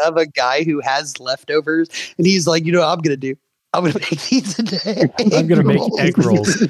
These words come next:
Speaker 1: <laughs>
Speaker 2: Yeah. Alan doesn't do the, he doesn't do the amateur hour leftover,
Speaker 1: <laughs> No.
Speaker 2: Thanksgiving leftover sandwich. He makes fucking
Speaker 1: Mm.
Speaker 2: egg rolls. He's in there deep frying shit.
Speaker 1: And, like, for, and you know what, Alan, I would say for maybe, like, three years now, m-,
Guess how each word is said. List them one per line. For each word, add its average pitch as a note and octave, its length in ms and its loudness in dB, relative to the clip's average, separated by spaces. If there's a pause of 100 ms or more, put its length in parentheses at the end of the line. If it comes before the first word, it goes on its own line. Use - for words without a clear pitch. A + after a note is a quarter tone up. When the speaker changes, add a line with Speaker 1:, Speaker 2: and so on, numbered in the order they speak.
Speaker 1:
<laughs> - 140 0
Speaker 2:
Yeah. A#2+ 320 2 (280)
Alan D#3+ 280 2
doesn't E3+ 340 4
do C#3+ 260 4
the, A2+ 340 2 (500)
he F3+ 140 2
doesn't D#3+ 280 2
do C3 140 2
the B2 220 -2
amateur B2 440 0
hour G#2+ 340 0
leftover, G#2+ 640 0
Speaker 1:
<laughs> - 20 4
No. F4 120 6
Speaker 2:
Thanksgiving B2+ 640 2
leftover A#2 460 0
sandwich. G#2+ 640 0
He - 280 -2
makes A#2+ 260 0
fucking B2+ 320 2
Speaker 1:
Mm. A#2+ 40 -6
Speaker 2:
egg A#2+ 220 -2
rolls. G2 380 -8
He's C#3+ 160 0
in C#3+ 120 4
there B2 140 2
deep C3+ 300 -2
frying G#2+ 440 -2
shit. G#2 440 -2 (420)
Speaker 1:
And, A3+ 260 0
like, A3 240 2
for, A3 240 0
and F#3 220 -4
you F3+ 100 -6
know E3 140 -2
what, F3 160 0
Alan, F3+ 340 -4
I G3 80 -2
would E3+ 160 -6
say F3 220 -8
for E3+ 180 -16
maybe, D3+ 320 -20
like, C3+ 180 -10
three D3 360 -6
years C3+ 480 -6
now, F3+ 160 2
m-, D3+ 340 -4